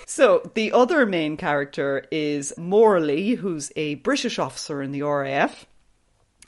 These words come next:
who has a classic accent of the period, which means that at times you might be like, "Oh my God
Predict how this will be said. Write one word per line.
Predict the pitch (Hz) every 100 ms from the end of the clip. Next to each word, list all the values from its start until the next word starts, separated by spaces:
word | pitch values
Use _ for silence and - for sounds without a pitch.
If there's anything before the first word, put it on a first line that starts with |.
| -
who | 180
has | 180 165 180
a | 156 147 139 -
classic | - 185 - 196 180 - -
accent | 165 175 - 196 196 -
of | 170 160
the | -
period, | - 180 185 214 220 214
which | 156 -
means | 165 156 -
that | 143 - _ - - -
at | 156 -
times | - 160 180 185 180
you | 170
might | 147 143
be |
like, | 147 143 -
"Oh | 165
my | 151 135
God | 135 165 156 160 151 147 143 156